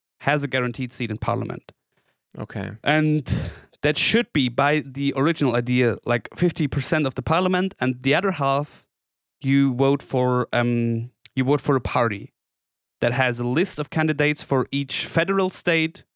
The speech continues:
Speaker 1: um, and they put candidates on the list, and you vote for that party. Um, and that should also be, like, two hundred ninety-nine, uh, party delegates. Um,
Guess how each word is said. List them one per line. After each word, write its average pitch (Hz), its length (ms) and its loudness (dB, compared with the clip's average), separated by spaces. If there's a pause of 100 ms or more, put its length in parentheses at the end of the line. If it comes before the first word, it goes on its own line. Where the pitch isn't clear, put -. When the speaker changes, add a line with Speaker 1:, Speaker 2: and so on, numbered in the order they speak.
(800)
Speaker 1:
um, 120 560 0 (580)
and 120 220 0
they 127 260 0
put 151 220 0
candidates 131 380 0
on 117 80 -8
the 120 60 -2
list, 165 440 -2
and 131 80 -2
you 127 140 0
vote 139 180 2
for 143 120 -2
that 117 140 -2
party. 185 520 0 (960)
Um, 123 600 2 (1080)
and 156 80 2
that 151 80 2
should - 140 -2
also 160 420 2
be, 143 320 -2
like, 127 280 -6 (100)
two - 120 -2
hundred 147 200 0
ninety-nine, 123 580 0 (580)
uh, 117 280 4
party 165 320 0
delegates. 147 800 -2 (420)
Um, 120 640 0